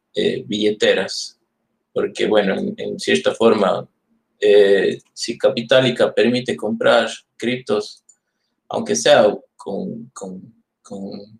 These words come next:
con una, a una ta-, a una, a un rate medio, medio malo, entonces no importa, porque, bueno, a la final ya, ya te está dando una exposición de cierta forma a los criptos para el Ecuador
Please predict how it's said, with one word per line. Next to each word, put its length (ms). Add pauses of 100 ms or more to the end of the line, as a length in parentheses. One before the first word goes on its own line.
(200)
con 200
una, 340
a 880
una 260
ta-, 220
a 100
una, 600 (1200)
a 120
un 480
rate 260
medio, 320
medio 300
malo, 600
entonces 1300 (180)
no 180
importa, 460
porque, 260
bueno, 280
a 40
la 120
final 320
ya, 340
ya 120
te 120
está 220
dando 540
una 140
exposición 920
de 80
cierta 380
forma 340
a 60
los 180
criptos 400
para 220
el 100
Ecuador 440